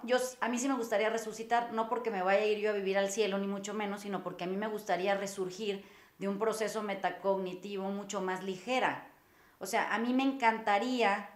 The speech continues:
pasar del otro lado, habiendo aprendido algo de mí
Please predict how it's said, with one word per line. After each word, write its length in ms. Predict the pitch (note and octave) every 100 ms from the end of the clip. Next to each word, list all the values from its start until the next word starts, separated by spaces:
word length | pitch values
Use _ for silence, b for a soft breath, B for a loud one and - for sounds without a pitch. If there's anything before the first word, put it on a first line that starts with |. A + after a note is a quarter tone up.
| - _ _ _ _ -
pasar 500 | G#3+ G#3+ A3+ A3 A#3
del 160 | A#3
otro 280 | A3+ A3+ A3+
lado, 480 | A3 A3 A3 G3+ G3+
habiendo 320 | F#3 G3+ G#3+
aprendido 600 | A#3 G#3+ F#3+ G3 G#3+ G#3+
algo 320 | G#3 G#3 G3+ G3
de 140 | F3
mí 440 | G3+ G3+ F#3 -